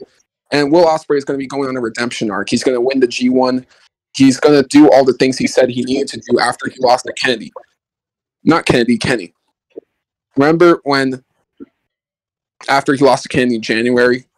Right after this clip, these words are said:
he said he has one more year, one more year left in his contract? He has to win the G one and the championship. That's his goal. That's exa-, exactly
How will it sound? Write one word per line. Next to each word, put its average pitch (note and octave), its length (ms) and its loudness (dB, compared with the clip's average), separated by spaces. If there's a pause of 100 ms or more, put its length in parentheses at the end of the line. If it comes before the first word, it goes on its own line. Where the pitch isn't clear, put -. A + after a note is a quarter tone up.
(180)
he B2 80 -4
said B2 140 2
he A#2+ 80 4
has A#2 160 0
one B2 160 -6
more B2 160 0
year, A#2+ 300 2 (140)
one D3+ 200 2
more D3 140 4
year C3+ 360 4
left B2 160 -4
in A#2 60 -6
his A2+ 120 -6
contract? A#2 520 -4 (960)
He F3 60 2
has C#3+ 140 2
to C#3 80 -2
win C#3+ 140 0
the C#3 60 0
G C3 160 0
one C3 300 0 (720)
and A#2 180 -2
the A2+ 40 -2
championship. - 580 -4 (640)
That's A#2+ 160 0
his - 120 2
goal. - 240 0 (360)
That's C#3 240 0
exa-, C#3+ 360 2
exactly C#3 580 0